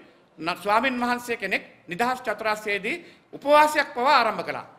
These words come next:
ඒ මොහොතේ සජිත් ප්‍රේමදාස මහතා තමන්ගේ ස්ථාවරය ඉතාමත් පැහැදිලිව කිව්වා. ඒක තමයි රටට අහිතකර කිසිදු එකඟතාවයකට සජිත් ප්‍රේමදාස මහතා එකඟ වෙන්නේ නැහැ කියන කාරණේ.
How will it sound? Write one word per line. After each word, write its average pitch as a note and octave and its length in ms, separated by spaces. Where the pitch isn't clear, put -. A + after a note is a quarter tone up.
ඒ C4 160
මොහොතේ D4 540
සජිත් A3 440
ප්‍රේමදාස B3 420
මහතා A#3+ 420
තමන්ගේ A3+ 420
ස්ථාවරය G3 560
ඉතාමත් C#4+ 580
පැහැදිලිව A#3+ 400
කිව්වා. F3 340
ඒක G3+ 180
තමයි G#3+ 280
රටට G#3+ 400
අහිතකර B3 500
කිසිදු E4 360
එකඟතාවයකට E3+ 840
සජිත් F#3+ 280
ප්‍රේමදාස G3+ 440
මහතා F#3 580
එකඟ G3 280
වෙන්නේ F#3 240
නැහැ G3 220
කියන G3+ 220
කාරණේ. C3 360